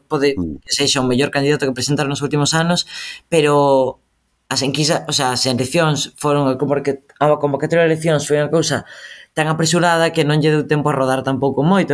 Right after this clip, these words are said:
Speaker 1: non? Porque, ao final, o que temos foi unha carreira meteórica dun ano, non? Da
Speaker 2: De
Speaker 1: Delgado
Speaker 2: feito,
Speaker 1: Moreno.
Speaker 2: de feito, o candidato que ten o coñecemento máis baixo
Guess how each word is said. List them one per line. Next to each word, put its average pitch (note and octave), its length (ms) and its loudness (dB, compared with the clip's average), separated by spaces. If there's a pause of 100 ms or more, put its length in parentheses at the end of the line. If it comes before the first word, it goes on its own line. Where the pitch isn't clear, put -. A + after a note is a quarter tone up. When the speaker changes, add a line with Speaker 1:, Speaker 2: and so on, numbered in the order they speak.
Speaker 1:
non? F3+ 160 2
Porque, C#3 240 0
ao C3+ 80 2
final, D3+ 320 -2 (240)
o C3+ 160 -8
que D#3+ 80 2
temos E3+ 320 0
foi D#3+ 320 0
unha D3 160 0
carreira D#3 320 0
meteórica F3 560 0
dun D#3+ 160 0
ano, B2 400 -2
non? F3+ 400 -2 (160)
Da C3+ 160 0
Speaker 2:
De C3 80 0
Speaker 1:
Delgado C#3 240 4
Speaker 2:
feito, C#3 160 4
Speaker 1:
Moreno. - 320 -8
Speaker 2:
de - 80 4
feito, A#2+ 240 2
o A#2+ 80 6
candidato A#2 560 2
que A#2 80 0
ten A#2 160 2
o A#2 80 4
coñecemento F#2+ 560 0
máis D#2+ 160 0
baixo E2+ 400 -2